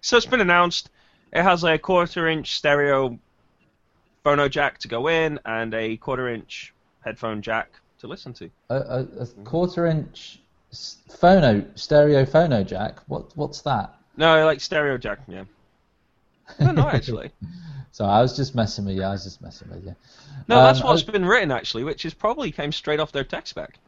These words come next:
Speaker 2: Oh, well, that's no good. Oh, yeah, look at that. Quad-, it,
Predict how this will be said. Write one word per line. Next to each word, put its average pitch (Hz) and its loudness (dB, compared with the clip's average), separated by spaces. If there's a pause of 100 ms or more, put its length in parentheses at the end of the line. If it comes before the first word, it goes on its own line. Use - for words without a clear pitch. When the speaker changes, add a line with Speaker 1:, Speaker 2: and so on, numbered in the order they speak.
(540)
Speaker 2:
Oh, 123 -4
well, 113 -10
that's 147 -8
no 107 -4
good. 95 -12 (580)
Oh, 147 -4
yeah, 180 -4
look 180 -10
at 254 -20
that. 185 -12
Quad-, - -14
it, - -6